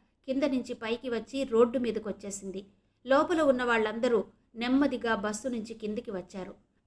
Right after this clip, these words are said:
అయితే అక్కడ చూస్తే నలుగురు సాధువులు కనిపించారు. మా ప్రాణాలను కాపాడినందుకు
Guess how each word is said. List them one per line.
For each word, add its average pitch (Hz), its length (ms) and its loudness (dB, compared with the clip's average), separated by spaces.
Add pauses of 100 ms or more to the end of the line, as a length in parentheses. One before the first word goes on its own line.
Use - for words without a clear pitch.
అయితే 262 420 4 (340)
అక్కడ 262 240 -2
చూస్తే 262 580 2
నలుగురు 226 420 2
సాధువులు 226 560 -2
కనిపించారు. 202 640 -8 (520)
మా 214 200 2
ప్రాణాలను 214 600 -4
కాపాడినందుకు 208 920 -4